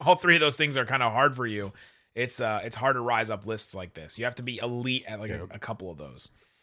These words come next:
Speaker 2: How soon before LaMelo asks out?
Speaker 1: Asks out?
Speaker 2: Yeah.
Speaker 1: I don't know. This,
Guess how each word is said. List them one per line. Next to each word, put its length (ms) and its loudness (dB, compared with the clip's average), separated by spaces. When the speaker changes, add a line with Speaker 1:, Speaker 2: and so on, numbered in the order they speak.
Speaker 2:
How 140 8
soon 200 6
before 220 8
LaMelo 520 10
asks 280 0
out? 200 -8
Speaker 1:
Asks 360 2
out? 360 4
Speaker 2:
Yeah. 200 -4
Speaker 1:
I 140 -10
don't 100 -12
know. 180 -16
This, 120 -16